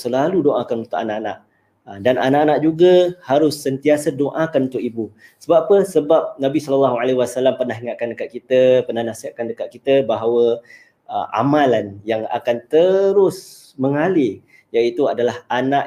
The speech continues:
yang soleh yang sentiasa mendoakan untuk, untuk orang tuanya.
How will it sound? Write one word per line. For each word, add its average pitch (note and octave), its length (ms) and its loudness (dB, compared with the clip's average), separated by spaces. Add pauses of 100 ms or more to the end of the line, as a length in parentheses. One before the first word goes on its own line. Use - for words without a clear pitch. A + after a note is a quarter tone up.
yang B2 160 -2
soleh B2 400 -2
yang A2+ 240 -8
sentiasa A#2+ 560 -4
mendoakan A#2+ 640 -6
untuk, E3+ 320 -6 (320)
untuk A2 240 -2
orang A2 240 0
tuanya. G#2+ 400 -2